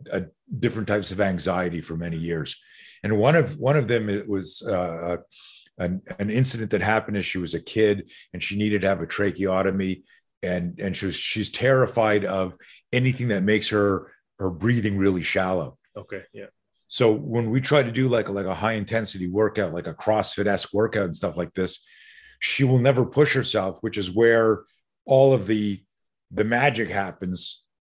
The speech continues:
Speaker 1: in terms of changing your, your anabolic system.
Speaker 2: Yeah.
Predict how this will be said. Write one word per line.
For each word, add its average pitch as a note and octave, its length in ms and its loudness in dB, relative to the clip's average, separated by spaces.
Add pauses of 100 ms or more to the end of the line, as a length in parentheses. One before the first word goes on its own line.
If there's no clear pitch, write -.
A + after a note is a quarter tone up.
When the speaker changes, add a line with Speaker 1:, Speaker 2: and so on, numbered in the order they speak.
(300)
Speaker 1:
in A2 160 -2
terms A#2 360 2
of G#2 260 4 (500)
changing A#2+ 680 0 (120)
your, G2+ 460 2
your G2 320 -2
anabolic G#2+ 640 2
system. - 380 -8 (460)
Speaker 2:
Yeah. G#2 160 -14